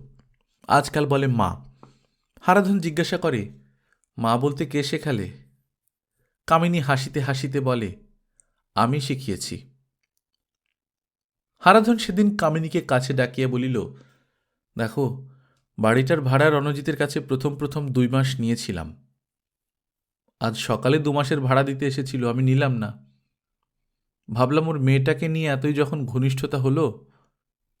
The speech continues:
কামিনী বলিল, "বেশ করেছ, খুব ভালো করেছ। আমিও তোমাকে বলবো বলবো ভাবছিলাম।" দেখিতে দেখিতে ছ মাস পার হইয়া গেল।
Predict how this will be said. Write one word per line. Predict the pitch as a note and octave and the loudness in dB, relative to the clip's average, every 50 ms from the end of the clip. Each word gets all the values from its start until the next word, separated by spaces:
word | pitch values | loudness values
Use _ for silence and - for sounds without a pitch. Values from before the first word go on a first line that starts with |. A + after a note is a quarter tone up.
| _ _ _ _ _ _ _ _ _ _ - - - | _ _ _ _ _ _ _ _ _ _ -20 -6 2
কামিনী | - F#3+ F#3+ G3 G3 | 2 4 4 4 2
বলিল, | G3+ F#3 F#3+ F#3 F#3+ F3+ F#3+ F3+ - - - _ _ _ _ _ _ _ _ _ - | 4 4 4 2 4 0 0 0 -2 -12 -20 _ _ _ _ _ _ _ _ _ -2
"বেশ | C#3 C#3 C3+ - | -2 -2 -2 -2
করেছ, | - B2 A2 G#2 - - - A#2+ - - - _ _ _ - | -4 -4 -4 -4 -6 -8 -12 -12 -14 -14 -20 _ _ _ -2
খুব | - F#3+ E3 C#3+ | 0 0 2 2
ভালো | C#3 C3 A#2+ A2+ | 4 4 4 2
করেছ। | C3 G2+ F#2+ - - - - - - - _ _ _ _ _ _ _ _ _ _ _ - | 0 -2 -4 -4 -10 -14 -14 -16 -16 -20 _ _ _ _ _ _ _ _ _ _ _ 0
আমিও | - A#2+ C3 D3+ D#3 | 2 2 4 2 0
তোমাকে | C3+ E3 D#3 D#3 D3+ E3 D#3 | 0 -2 -4 -4 -2 -2 -2
বলবো | C#3 C3+ C3+ C3+ C#3 | 2 2 2 2 2
বলবো | C#3 D3 D3 D3 D3+ | 0 0 0 0 0
ভাবছিলাম।" | C#3+ C3+ C3 C3 C3+ - - C3+ A#2+ G#2+ G2+ A2+ B2+ - - _ _ _ _ _ _ _ _ _ _ _ _ _ _ _ _ _ _ _ _ _ _ _ _ _ - - - - - _ _ _ _ _ _ _ _ _ _ _ _ _ _ _ _ _ _ _ _ _ _ _ - | 2 2 0 0 0 -4 -4 -2 -2 -2 -4 -4 -8 -14 -18 _ _ _ _ _ _ _ _ _ _ _ _ _ _ _ _ _ _ _ _ _ _ _ _ _ -20 -20 -20 -20 -20 _ _ _ _ _ _ _ _ _ _ _ _ _ _ _ _ _ _ _ _ _ _ _ 4
দেখিতে | D#3+ G#3 G#3 G#3 - - C4 | 6 6 6 6 4 0 2
দেখিতে | A3+ G#3+ A3 A3 A3 G#3 A3+ A3 G#3+ | 4 4 4 2 0 0 -2 -2 -2
ছ | - - - | -2 -4 -2
মাস | D#3+ C#3+ D3 D#3 C#3+ - | 0 2 2 0 0 0
পার | - - B2+ B2 A#2 | -2 0 2 2 2
হইয়া | G#2 B2+ A#2+ A#2+ A#2 | 2 0 2 2 2
গেল। | A2 A2 G#2+ A#2 D3 | 2 0 -2 -2 -4